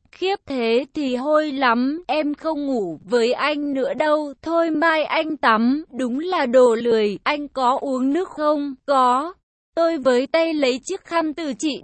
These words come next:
để lau người, sau khi xong chị lấy khăn quấn quanh người và đưa cho tôi cốc nước. Chờ tôi uống xong chị vơ bộ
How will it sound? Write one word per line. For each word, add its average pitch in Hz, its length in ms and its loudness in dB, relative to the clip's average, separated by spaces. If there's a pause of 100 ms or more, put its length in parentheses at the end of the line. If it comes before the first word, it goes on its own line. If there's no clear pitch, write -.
để 254 160 4
lau 285 280 0
người, 294 540 0 (220)
sau 339 160 2
khi 320 200 -2 (120)
xong 320 280 -2
chị 254 220 -2
lấy 233 320 0
khăn 302 320 -2
quấn 277 400 0
quanh 320 340 -4
người 277 280 0
và 254 280 -4
đưa 311 280 -6
cho 320 320 -2
tôi 320 300 4
cốc 370 300 -6
nước. 359 300 -4 (100)
Chờ 254 400 0
tôi 311 300 0
uống 254 300 -2 (140)
xong 294 220 -2
chị 233 260 -6 (100)
vơ 285 240 4
bộ 240 320 0